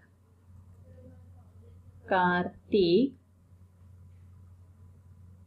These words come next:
मार्गशीर्ष,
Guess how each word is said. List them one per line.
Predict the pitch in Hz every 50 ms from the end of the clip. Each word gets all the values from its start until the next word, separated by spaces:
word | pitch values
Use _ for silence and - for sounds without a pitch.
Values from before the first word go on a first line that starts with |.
| - - - - - - - - - - - - - - - - - - - - - - - - - - - - - - - - - - - - - - - - - - - - - - - - - - -
मार्गशीर्ष, | 190 190 190 185 185 185 160 175 202 202 196 196 - 214 185 175 180 175 - -